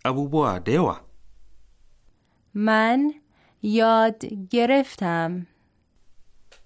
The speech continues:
Speaker 1: نی نکویا.
Speaker 2: زیباترین.
Speaker 1: مپی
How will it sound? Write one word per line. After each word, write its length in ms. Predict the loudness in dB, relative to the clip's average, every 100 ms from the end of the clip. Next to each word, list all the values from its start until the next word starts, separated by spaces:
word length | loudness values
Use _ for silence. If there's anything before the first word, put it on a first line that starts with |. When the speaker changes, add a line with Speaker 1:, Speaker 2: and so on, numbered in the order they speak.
| -20 -14 -2
Speaker 1:
نی 400 | 2 2 0 -4 -2
نکویا. 560 | 0 0 -2 -2 -4 -8 _ -20 _ _ _ _ -20 _ _ _ _ _
Speaker 2:
زیباترین. 1500 | -6 0 2 2 2 2 4 2 -2 0 2 2 0 0 -4 -10 _ _ -20 -20 _ -20 -20 _ _ _ -20 -20 -4
Speaker 1:
مپی 440 | -2 -2 -2 -4